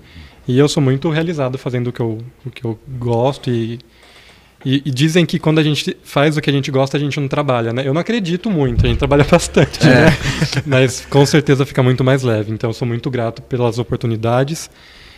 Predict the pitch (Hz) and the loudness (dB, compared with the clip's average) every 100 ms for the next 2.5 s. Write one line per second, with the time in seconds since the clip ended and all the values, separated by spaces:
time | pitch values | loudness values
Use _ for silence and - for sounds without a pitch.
0 | - _ - 139 185 240 220 214 277 233 | -20 _ -4 0 0 0 -2 -4 -4 -6
1 | 202 - - - - - - _ 113 120 | -6 -10 -20 -20 -20 -20 -20 _ -4 -2
2 | 120 143 143 110 107 | 0 2 2 2 0